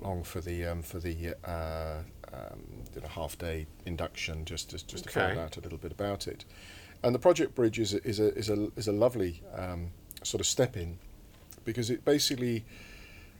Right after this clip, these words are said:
Speaker 1: allows, allows you to step in as a foster parent, but it also lets you step in as a relief parent.
Speaker 2: Okay.
Speaker 1: So you,
Speaker 2: Yeah.
Speaker 1: you, you imagine you get a call tomorrow, say, "We've got a young child,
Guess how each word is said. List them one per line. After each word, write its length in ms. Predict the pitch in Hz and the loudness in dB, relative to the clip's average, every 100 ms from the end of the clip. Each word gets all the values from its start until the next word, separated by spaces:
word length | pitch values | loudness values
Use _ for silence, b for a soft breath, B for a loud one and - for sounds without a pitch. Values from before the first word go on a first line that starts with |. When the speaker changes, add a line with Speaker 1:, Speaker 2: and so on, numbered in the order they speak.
| - | -2
Speaker 1:
allows, 520 | 117 131 151 151 - - | 8 12 12 10 2 2
allows 320 | 127 147 135 | 6 6 4
you 60 | 120 | 2
to 60 | |
step 280 | - 131 110 | 4 4 4
in 120 | 113 | 2
as 140 | 110 104 | 2 0
a 40 | |
foster 360 | - 135 - - | 2 2 2 -4
parent, 320 | - 85 82 | -4 -4 -4
but 100 | 104 | -4
it 80 | - | 2
also 520 | 139 135 - 104 95 - | 4 4 2 0 -2 -4
lets 260 | 110 92 - | -6 -4 -2
you 60 | |
step 300 | - 104 - | -2 -2 -2
in 100 | 98 | -4
as 120 | 95 | 0
a 60 | 104 | 0
relief 440 | 101 104 110 - - | 0 2 0 -2 -6
parent. 460 | 90 80 - - - - - - | -6 -6 -10 -16 -16 -18 -10 -2
Speaker 2:
Okay. 500 | 147 - 117 104 131 B B B | 0 6 6 6 0 B B B
Speaker 1:
So 340 | - 110 107 - - | 2 4 4 2 -2
you, 200 | 123 110 | -4 4
Speaker 2:
Yeah. 180 | 135 143 | 6 6
Speaker 1:
you, 60 | 127 | 8
you 120 | 147 | 8
imagine 600 | 131 110 - 104 104 98 - - | 8 6 6 4 2 -2 -10 -6
you 100 | 110 | 0
get 100 | 101 | 0
a 40 | |
call 240 | 98 - 95 | 0 -2 -2
tomorrow, 420 | - 98 98 95 | -2 -2 0 0
say, 380 | - 92 95 92 | 0 0 0 0
"We've 180 | 90 - | -2 -6
got 120 | 95 | -2
a 40 | 95 | 0
young 200 | 113 101 | 0 0
child, 460 | 98 92 92 90 | -2 0 0 -2